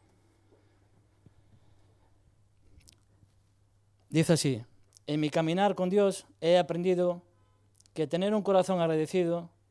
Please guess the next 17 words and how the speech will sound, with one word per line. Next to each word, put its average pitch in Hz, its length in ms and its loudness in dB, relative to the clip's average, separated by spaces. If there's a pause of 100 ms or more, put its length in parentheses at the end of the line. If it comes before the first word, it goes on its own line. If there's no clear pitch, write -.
(600)
te 160 140 0
vuelve", 202 500 0 (300)
escuchar 170 380 -2
bien 170 120 0
lo 151 80 -4
que 147 80 -4
dice, 123 380 -6 (400)
"una 185 240 0
persona 190 400 2
más 185 220 -2
humilde, 147 440 -4 (1900)
honesta 151 720 -4 (1600)
y 160 120 -4
sencilla 185 480 2
delante 160 360 -2
de 139 120 -6
Dios". 135 380 -8